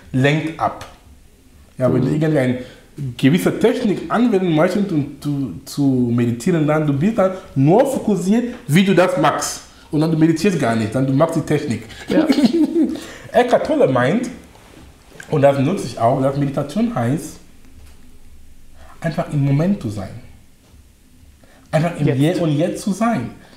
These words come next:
Speaker 1: Das ist Meditation.
Speaker 2: Mhm.
Speaker 1: Wenn du deine ganzen Gedanken, Aufmerksamkeit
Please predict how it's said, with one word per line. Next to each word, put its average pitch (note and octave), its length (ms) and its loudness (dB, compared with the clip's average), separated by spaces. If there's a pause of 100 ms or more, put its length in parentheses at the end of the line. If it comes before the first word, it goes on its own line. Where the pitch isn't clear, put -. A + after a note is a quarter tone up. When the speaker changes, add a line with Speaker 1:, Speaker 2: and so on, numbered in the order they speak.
Speaker 1:
Das - 180 -8
ist E3+ 140 -6
Meditation. G#2 560 -8 (160)
Speaker 2:
Mhm. D#3 260 0 (840)
Speaker 1:
Wenn G3+ 240 2
du G3+ 200 2 (160)
deine E3 240 2
ganzen B3+ 520 2
Gedanken, G3+ 680 2
Aufmerksamkeit F#3 800 0